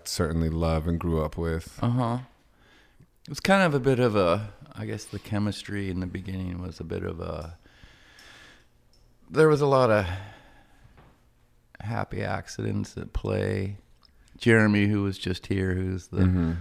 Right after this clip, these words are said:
Speaker 2: the synth wizard with his, you know, his arsenal of, uh,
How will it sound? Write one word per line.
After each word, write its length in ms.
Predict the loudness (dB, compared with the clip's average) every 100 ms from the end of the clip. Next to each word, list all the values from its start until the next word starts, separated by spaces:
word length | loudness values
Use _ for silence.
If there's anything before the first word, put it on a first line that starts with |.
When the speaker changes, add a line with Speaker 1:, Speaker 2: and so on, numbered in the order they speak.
| -10 -10
Speaker 2:
the 100 | -10
synth 480 | -8 -2 0 0 -2
wizard 640 | -2 0 0 0 0 -4 -10 -20 -18 -10
with 160 | -8
his, 220 | -2 -2 -4 -10 -10 -12 -14 -16 -14 -8
you 120 | -6
know, 160 | -4
his 420 | -6 -6 -8 -10 -10 -12 -12 -12 -10 -10 -10 -14 -16 -16 -16 -20 -20 -20 -20 -20 -20 _ -4
arsenal 600 | 0 0 2 4 6 6
of, 220 | 6 6
uh, 220 | 4 4